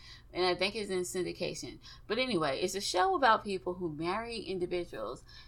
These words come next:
that they don't know have a criminal past. There have been times when they've married people who were murderers, con artists, rapists, bank robbers,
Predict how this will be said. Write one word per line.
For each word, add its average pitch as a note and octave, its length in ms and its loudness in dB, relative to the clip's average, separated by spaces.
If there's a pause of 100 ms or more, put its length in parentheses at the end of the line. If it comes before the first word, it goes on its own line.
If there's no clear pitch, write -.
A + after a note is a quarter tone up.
(100)
that F3+ 180 2
they F#3 120 4
don't G3 240 0
know F3+ 220 2
have F3+ 180 -2
a A#2 100 -2
criminal F#3+ 420 -2
past. E3+ 720 -2 (300)
There D4 160 6
have D#4 140 2
been A3 140 -4
times G3 400 2
when F3 100 0
they've E3+ 200 0
married E3+ 380 -2
people D#3+ 640 -6 (320)
who E3+ 140 -2
were C#3+ 180 -4
murderers, A#3 840 0
con G#3+ 360 4
artists, F#3+ 440 -2
rapists, F3 760 0
bank E3+ 240 2
robbers, E3+ 760 0